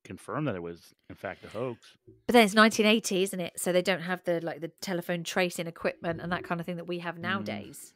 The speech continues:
Speaker 2: unfortunately.
Speaker 1: Yeah.
Speaker 2: So that was just put down to it being kids, you know, being stupid and, and, and there wasn't any other calls.
Speaker 1: Mm-hmm.
Speaker 2: You know, there wasn't any other calls that were actually, um, recorded. Now,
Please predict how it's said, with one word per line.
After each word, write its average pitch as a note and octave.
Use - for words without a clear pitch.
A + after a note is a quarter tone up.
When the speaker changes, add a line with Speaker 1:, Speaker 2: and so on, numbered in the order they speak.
Speaker 2:
unfortunately. D3+
Speaker 1:
Yeah. G2+
Speaker 2:
So G3+
that G3
was F#3
just F#3+
put -
down F3+
to F3+
it -
being F3
kids, -
you F#3
know, D#3+
being E3+
stupid E3
and, E3
and, E3
and E3
there F#3+
wasn't G3
any F#3
other F3
calls. E3
Speaker 1:
Mm-hmm. G2+
Speaker 2:
You F3
know, D3
there D#3+
wasn't F#3
any F3+
other E3+
calls E3
that D#3
were D#3+
actually, D3+
um, D#3+
recorded. E3+
Now, G#3+